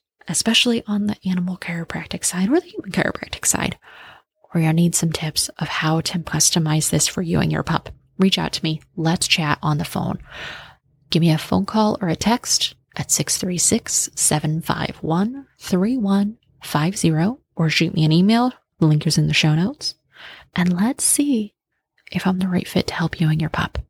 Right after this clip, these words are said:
In the meantime, go out, enjoy this beautiful, hopefully finally spring weather,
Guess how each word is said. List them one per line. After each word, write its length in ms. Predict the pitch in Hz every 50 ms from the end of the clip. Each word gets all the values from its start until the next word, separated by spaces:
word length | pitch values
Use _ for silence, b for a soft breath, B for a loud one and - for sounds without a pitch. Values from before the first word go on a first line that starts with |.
| _ - B B B B B B B B B B B B _ _ _ -
In 220 | - 208 226 226
the 60 | 233 233
meantime, 720 | 226 220 220 220 214 - 220 214 208 202 202 196 196 - _ _ _ _ _ _ _ _ _ _ -
go 260 | - 170 170 233 262
out, 260 | 214 175 170 180 196 _ _ _ _
enjoy 400 | - 180 170 170 - - 196 214
this 220 | 226 - 185 - -
beautiful, 880 | - - - 226 220 226 262 311 - - - - 185 185 185 202 - _ _ _ _ _ _ _ _ _ _
hopefully 420 | - 214 240 - - - 277 269
finally 380 | 254 - 220 220 226 240 254 262
spring 400 | - - 208 196 202 226 262 277 - _
weather, 380 | - 220 180 165 - 196 240